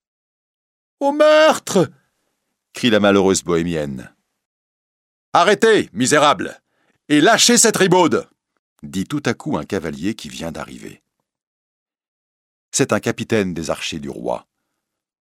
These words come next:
Il arrache la bohémienne des bras de Quasimodo. Quinze ou seize archers qui suivaient leur capitaine saisissent Quasimodo et l'attachent. L'homme en noir a disparu pendant la lutte.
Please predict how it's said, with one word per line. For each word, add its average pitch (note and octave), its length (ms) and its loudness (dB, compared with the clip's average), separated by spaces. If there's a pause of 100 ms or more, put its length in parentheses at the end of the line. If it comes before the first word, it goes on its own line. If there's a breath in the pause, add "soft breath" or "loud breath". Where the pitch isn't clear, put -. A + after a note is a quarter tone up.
(240)
Il E2 120 -4
arrache A#2 360 0
la G2+ 100 -4
bohémienne G2 520 0
des F2 120 -6
bras F2+ 220 -4
de D#2 80 -8
Quasimodo. D#2 680 -8 (800)
Quinze C#3 380 -2
ou C#2+ 100 -14
seize B2 360 0
archers B2 440 -4
qui - 140 -14
suivaient F#2 320 -4
leur D#2 160 -8
capitaine G#2 580 -4 (460 soft breath)
saisissent A#2+ 560 2
Quasimodo F#2+ 680 -2 (120)
et G#2+ 60 -4
l'attachent. - 680 -6 (960)
L'homme B2 260 2
en B2 80 2
noir F#2 540 -2 (160)
a A#2 100 -2
disparu F2+ 500 -4
pendant D2 340 -6
la C2 100 -10
lutte. - 440 -20